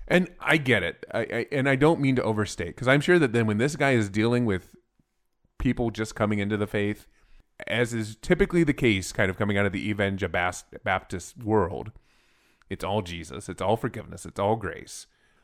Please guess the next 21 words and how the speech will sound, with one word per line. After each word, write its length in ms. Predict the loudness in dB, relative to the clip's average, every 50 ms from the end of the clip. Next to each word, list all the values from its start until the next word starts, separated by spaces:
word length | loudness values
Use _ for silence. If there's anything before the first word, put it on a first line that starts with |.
| _ _ -14 -6
But 180 | -2 0 4
then 120 | 6 6 6
you 140 | 8 6 8
get, 240 | 6 4 4 2 -2
it, 160 | 0 0 2
it, 380 | 2 2 2 2 2 0 0 0
just 240 | 2 2 0 0 2
as 80 | 2
we 80 | 4 4
were 60 | 2
talking 220 | 2 0 -2 -2 -2
about, 140 | -2 -2
you 120 | -2 -2 -2
get 400 | 2 2 0 0 0 -8 -10 -4
it, 260 | -4 -4 -4 -4 -6
you 140 | -6 -4 -2
get 220 | 0 0 -2 -2 -2
through 240 | -2 0 0 2
the 200 | 4 4 2 2
security 640 | 2 -2 -6 -8 -6 -2 0 0 0 0 -2 -2 -2
door, 480 | -2 -4 -4 -2 -4 -4 -6 -6 -10